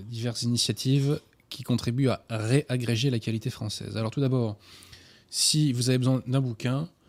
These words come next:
n'hésitez pas, euh, si vous êtes francilien bien sûr, à passer chez nos amis de la Librairie Française, euh, cinq rue Auguste Bartholdi, euh,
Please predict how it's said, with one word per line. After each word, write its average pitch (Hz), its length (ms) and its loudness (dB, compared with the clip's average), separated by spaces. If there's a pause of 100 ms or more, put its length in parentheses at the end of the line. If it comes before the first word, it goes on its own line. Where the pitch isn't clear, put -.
(360)
n'hésitez 143 440 0
pas, 143 480 0 (140)
euh, 107 420 -6 (140)
si - 180 -6
vous 107 100 -10
êtes 107 60 -10
francilien 110 380 -4
bien 104 140 -4
sûr, 131 280 -4
à 107 60 -6
passer - 420 -8
chez - 140 -8
nos 110 180 -4
amis 120 140 -2
de 113 100 -2
la 104 80 -2
Librairie 113 300 -2
Française, 123 580 -4 (840)
euh, 110 260 -2
cinq 131 220 0
rue 135 100 -2
Auguste 120 160 0
Bartholdi, 120 600 -2 (720)
euh, 107 280 -4